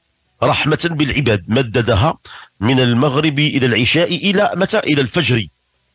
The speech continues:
"حتى يتبين لكم الخيط الأس-، الأبيض من الخيط الأسود". هذا يعني طلوع الفجر الصحيح. ويروى في سبب نزول هذه الآية أن الصحابي الجليل عدي بن حاتم،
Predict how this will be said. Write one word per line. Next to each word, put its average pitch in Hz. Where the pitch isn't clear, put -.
"حتى 139
يتبين 135
لكم 120
الخيط 143
الأس-، 120
الأبيض 131
من 127
الخيط 135
الأسود". 104
هذا 104
يعني 120
طلوع 139
الفجر 113
الصحيح. -
ويروى 139
في 120
سبب 143
نزول 113
هذه 113
الآية 135
أن 135
الصحابي 143
الجليل 123
عدي 120
بن 107
حاتم، 98